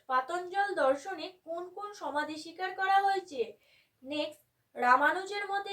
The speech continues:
জীব ও ব্রহ্মের সম্বন্ধ কি? নেক্সট, লকের মতে বিভিন্ন প্রকারের দ্রব্য কি কি? নেক্সট,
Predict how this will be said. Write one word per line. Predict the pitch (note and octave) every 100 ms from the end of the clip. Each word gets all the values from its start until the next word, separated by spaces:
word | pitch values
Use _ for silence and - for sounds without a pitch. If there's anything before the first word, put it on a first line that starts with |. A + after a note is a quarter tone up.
| D#4
জীব | - D#4+ F#4+
ও | F#4 D#4
ব্রহ্মের | C4 C4 C4+ D4+ F#4
সম্বন্ধ | F#4+ F4+ F4+ F#4+ G4+ F#4+ D#4 F#4+ -
কি? | F#4+ D4+ A3 - _ _ _ _ _ _
নেক্সট, | C4 D4 D4+ - -
লকের | - G4 G4
মতে | G4+ G4+
বিভিন্ন | C#4+ C#4+ F4+ G4
প্রকারের | G4 G4 G4+ G4+ F#4 F#4+
দ্রব্য | B3 C#4+ D4 F4+ G4
কি | G4 G4
কি? | G4 D4 A3+ _ _ _ _ _ _ _
নেক্সট, | B3+ D4+ D#4 - _